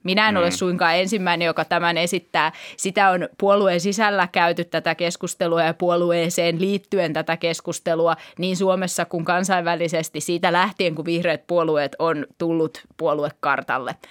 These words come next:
Speaker 1: Eli että miten puolueille käy sitten, jos, ö,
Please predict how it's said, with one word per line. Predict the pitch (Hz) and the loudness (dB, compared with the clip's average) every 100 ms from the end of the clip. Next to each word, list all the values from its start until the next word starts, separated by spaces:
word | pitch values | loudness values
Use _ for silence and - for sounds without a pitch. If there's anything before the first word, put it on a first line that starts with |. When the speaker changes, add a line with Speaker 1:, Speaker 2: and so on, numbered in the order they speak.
| - - 208 | -20 -18 -2
Speaker 1:
Eli | - 214 208 | 2 4 4
että | 180 - 170 | 2 0 -2
miten | 208 233 226 185 | 0 2 0 0
puolueille | 185 180 170 160 151 - | 0 2 2 0 -2 -4
käy | - 165 160 | 0 0 0
sitten, | 147 165 - 170 156 | -2 -6 -4 -4 -4
jos, | - 180 180 - - _ - | -2 0 0 -4 -14 _ -20
ö, | - | -18